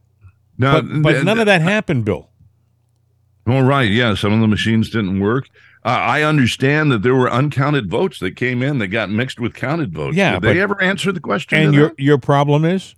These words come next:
Speaker 2: <laughs> And,
Speaker 1: Well, yeah, you're right.
Speaker 2: and, you
Speaker 1: I
Speaker 2: know.
Speaker 1: mean, I mentioned that to somebody,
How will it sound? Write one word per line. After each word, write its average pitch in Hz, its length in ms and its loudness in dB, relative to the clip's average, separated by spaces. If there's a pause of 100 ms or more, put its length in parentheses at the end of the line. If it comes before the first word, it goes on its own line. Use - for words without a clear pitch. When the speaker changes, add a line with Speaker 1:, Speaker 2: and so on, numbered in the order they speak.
(420)
Speaker 2:
<laughs> 147 240 -4 (600)
And, 139 260 2
Speaker 1:
Well, 139 80 -6
yeah, 151 160 -10
you're 147 200 -10
right. 139 100 2
Speaker 2:
and, 135 360 2
you - 140 -12
Speaker 1:
I 156 240 2
Speaker 2:
know. 165 60 2
Speaker 1:
mean, 151 240 2 (100)
I 196 160 2
mentioned 202 540 2
that 117 200 2
to 92 120 2
somebody, 87 640 -2